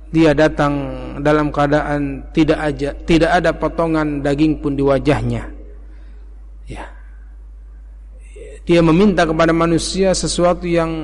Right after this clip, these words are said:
bukan darurah padanya. Bahkan terkadang menjadi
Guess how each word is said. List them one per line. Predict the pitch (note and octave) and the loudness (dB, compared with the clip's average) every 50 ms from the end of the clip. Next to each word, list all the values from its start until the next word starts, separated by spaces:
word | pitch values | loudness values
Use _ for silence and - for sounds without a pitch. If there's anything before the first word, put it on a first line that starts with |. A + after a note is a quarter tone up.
| D3+ D3 D3+ D3+ D3 - D3+ D#3 D#3+ D#3+ - - - - - - - - - - - | -8 -10 -12 -12 -14 -14 -14 -16 -16 -16 -18 -18 -20 -20 -20 -20 -20 -20 -18 -10 -2
bukan | - E3+ G3 F#3+ G3+ F#3 F3+ | 2 2 4 4 4 2 4
darurah | E3 F3 F3 F#3 G3+ F#3+ E3 D3+ - | 6 6 6 8 6 6 6 4 2
padanya. | - - G3+ D3 D#3 D#3 D#3 D3 C3+ A#2 G2+ - - - - - - - - - - - - - - - - - - - - - - - - - - | 2 2 4 6 6 6 6 6 4 2 -2 -6 -10 -10 -14 -14 -16 -16 -18 -18 -18 -18 -18 -18 -18 -18 -18 -18 -18 -20 -20 -20 -20 -20 -16 -10 -6
Bahkan | D3+ C#3+ B2 - - E3 D#3 D#3 D#3 D3 D3 - - - - - - - - - - - - - - - - - - - - - - - | -4 -2 -2 -2 0 2 2 2 2 0 -2 -8 -10 -14 -14 -16 -16 -18 -18 -18 -18 -18 -18 -20 -18 -18 -18 -18 -18 -18 -20 -16 -8 -4
terkadang | - D#3 D3+ E3 D#3 D3+ F3+ G3+ G3+ | -2 0 2 4 4 4 4 4 4
menjadi | F#3+ F3+ D#3+ D3 D3+ D3 B2 B2+ E3 G#3 A3+ F3+ - | 4 4 4 4 4 2 2 2 2 2 2 0 -4